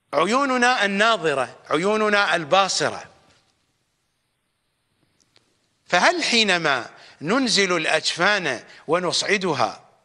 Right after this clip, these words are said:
هو هذا ارتداد للطرف؟ يمكن أن يكون بعناية معنوية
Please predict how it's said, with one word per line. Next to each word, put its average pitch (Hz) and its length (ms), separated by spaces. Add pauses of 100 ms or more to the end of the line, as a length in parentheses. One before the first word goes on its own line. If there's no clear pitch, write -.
(440)
هو 156 140
هذا 175 420
ارتداد 160 520
للطرف؟ 175 580 (680)
يمكن 277 600 (480)
أن 165 60
يكون 214 640 (1300)
بعناية 202 1600
معنوية 185 800